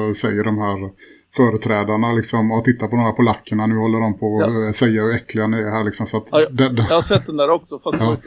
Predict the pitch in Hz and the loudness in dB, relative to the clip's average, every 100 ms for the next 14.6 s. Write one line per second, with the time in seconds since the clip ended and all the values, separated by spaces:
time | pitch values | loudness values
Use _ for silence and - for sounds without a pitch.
0 | - 160 165 - 165 170 139 165 202 117 | -12 -12 -12 -12 -4 -2 0 0 -2 -4
1 | - 127 113 - _ _ _ - 127 147 | -12 -14 -18 -20 _ _ _ 6 8 8
2 | 135 139 135 123 123 139 - 139 123 107 | 8 8 8 8 10 8 6 4 6 8
3 | 143 - 127 123 127 - 110 117 107 107 | 6 8 6 8 6 4 2 4 2 2
4 | 107 104 98 110 104 135 127 123 127 120 | 2 2 2 2 4 6 6 6 8 6
5 | 110 113 120 110 113 110 135 131 107 101 | 4 4 6 4 2 4 4 4 2 4
6 | 123 135 113 117 120 127 131 113 131 113 | 8 10 8 6 6 8 8 6 6 4
7 | 104 101 101 107 123 - - - - - | 4 0 -2 0 -2 -4 -10 -16 -16 -16
8 | - - 120 120 135 139 123 123 110 117 | -14 -2 0 6 6 8 6 6 6 4
9 | 143 139 120 - 139 151 160 147 156 147 | 6 8 6 6 6 6 6 2 4 6
10 | 143 - 139 117 101 113 147 - 113 107 | 8 8 8 8 6 6 4 6 4 4
11 | 107 110 107 107 - - - 151 - 180 | 2 0 0 -4 -10 -20 -12 -12 -2 0
12 | 120 - _ - 117 117 131 180 156 - | 0 -6 _ 4 4 4 0 2 0 0
13 | - 165 160 156 190 - 165 - 151 131 | -6 -4 -4 -2 -2 -2 -4 -4 -6 -8
14 | 120 117 120 113 147 156 | -8 -10 -8 -4 -2 -2